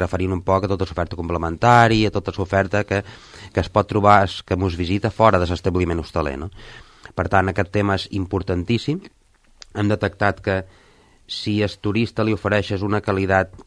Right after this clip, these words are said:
correcta, eh, està content i està dispost a pagar el que se li demani dins de s-, de l'àmbit de, que hagi ell reservat o que hagi pagat.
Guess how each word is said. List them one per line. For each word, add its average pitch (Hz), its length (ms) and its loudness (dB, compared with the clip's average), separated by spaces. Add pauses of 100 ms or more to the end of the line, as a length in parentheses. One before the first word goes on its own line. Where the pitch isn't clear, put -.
(180)
correcta, 92 600 0 (640)
eh, 92 440 2
està 92 220 -4
content 92 360 0
i 90 80 -2
està 92 160 -2
dispost 90 340 -2
a 90 60 -2
pagar 92 380 6
el 95 180 0
que 92 100 -2
se 98 120 -4
li 90 100 2
demani 90 500 2
dins 92 340 -2
de 95 80 -2
s-, - 520 -10
de 82 200 -12
l'àmbit 90 520 -2
de, 87 120 -2 (320)
que 101 80 2
hagi 87 200 0
ell 87 140 0
reservat 85 520 -2
o 85 60 -4
que 87 60 2
hagi 85 220 0
pagat. 90 360 -4